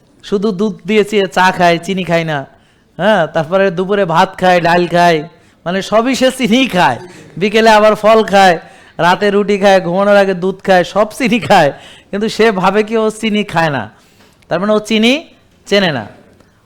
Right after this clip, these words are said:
বলেন, ডায়াবেটিস মানে হলো চিনি বেড়ে যাওয়া। রক্তের চিনি বেড়ে যাওয়াকে কি বলে?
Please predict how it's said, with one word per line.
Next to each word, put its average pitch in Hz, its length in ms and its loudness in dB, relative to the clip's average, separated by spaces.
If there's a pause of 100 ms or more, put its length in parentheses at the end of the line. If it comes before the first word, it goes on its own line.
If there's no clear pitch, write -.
(140)
বলেন, 180 220 -2
ডায়াবেটিস 220 640 2
মানে 214 260 2
হলো 269 500 4
চিনি 240 260 0
বেড়ে 214 280 4
যাওয়া। 151 440 2 (840)
রক্তের 185 480 0
চিনি 226 220 -2
বেড়ে 208 240 2
যাওয়াকে 233 320 4
কি 247 180 -4
বলে? 196 360 2